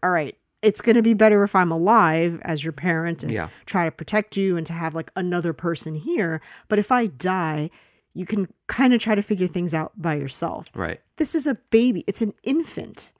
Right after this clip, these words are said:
Speaker 1: This child cannot do anything without you.
Speaker 2: Yeah.
Speaker 1: So, like, the fact that you're constantly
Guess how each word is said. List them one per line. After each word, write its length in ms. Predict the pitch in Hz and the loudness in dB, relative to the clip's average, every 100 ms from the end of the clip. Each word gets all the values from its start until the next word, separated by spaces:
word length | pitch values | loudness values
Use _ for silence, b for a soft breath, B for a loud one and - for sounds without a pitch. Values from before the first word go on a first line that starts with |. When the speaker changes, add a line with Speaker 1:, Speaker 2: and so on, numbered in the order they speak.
| _ _ | _ _
Speaker 1:
This 220 | 254 247 | 0 0
child 520 | - 233 247 226 208 | -4 -2 0 2 -2
cannot 480 | - 208 233 233 196 | -4 -2 0 0 -4
do 380 | 190 196 196 196 _ _ - | -4 -2 -2 -4 _ _ -2
anything 840 | 254 294 285 - - - - 196 - _ _ | 0 2 0 -2 -8 -8 -10 -14 -18 _ _
without 440 | 175 196 196 180 | 2 4 4 2
you. 280 | 95 - - - _ _ _ | -4 -8 -12 -20 _ _ _
Speaker 2:
Yeah. 180 | 87 101 _ | -16 -16 _
Speaker 1:
So, 600 | - - 220 208 196 190 - _ _ | -10 0 2 4 2 0 -6 _ _
like, 360 | 208 220 196 - | -2 0 -2 -2
the 100 | 214 | -4
fact 340 | - 240 247 | 0 -2 0
that 140 | 233 190 | -4 -2
you're 140 | 196 | -4
constantly 920 | - - - 247 233 - - 170 170 | -4 -10 -2 -2 -2 -8 -8 -6 -6